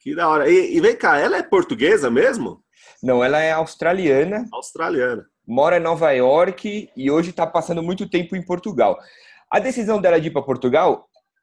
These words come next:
Speaker 2: é também pelo momento do país. Conversando com ela, ela explicou um pouco. Eu perguntei pra ela, "Por que que você veio pra Portugal, né? Você é australiana, tá morando em Nova York, o que que você tá fazendo aqui, né? Não faz
Speaker 1: Uhum.
Speaker 2: muito sentido isso, né?"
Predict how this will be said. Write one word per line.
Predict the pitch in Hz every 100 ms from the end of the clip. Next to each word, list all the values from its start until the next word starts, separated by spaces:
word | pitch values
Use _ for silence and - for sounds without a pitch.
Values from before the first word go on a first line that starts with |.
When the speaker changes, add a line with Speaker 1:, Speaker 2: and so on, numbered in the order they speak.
| _ _ _
Speaker 2:
é | - 175 180 - -
também | 190 147 160 156
pelo | 156
momento | 151 147 156
do | 156 -
país. | 143 120 139 226 - -
Conversando | 147 135 156 151
com | 139
ela, | 147 160 151
ela | 135 -
explicou | - 147 147
um | 151
pouco. | 151 165 -
Eu | 147
perguntei | 190 190 196
pra | 151
ela, | 131
"Por | -
que | 247
que | 240
você | 190
veio | 131 165
pra | 165
Portugal, | 170 165 220 113
né? | 113
Você | 110
é | 151
australiana, | 160 196 170 151 165 190
tá | 175
morando | 156 151
em | 170
Nova | 160 151
York, | 135 160
o | -
que | 170
que |
você | -
tá | 202
fazendo | - 160 170 175
aqui, | - 135
né? | 117 123
Não | 131
faz | 165
Speaker 1:
Uhum. | 160
Speaker 2:
muito | 165 165
sentido | - 185 - 165 170
isso, | 139 123
né?" | 110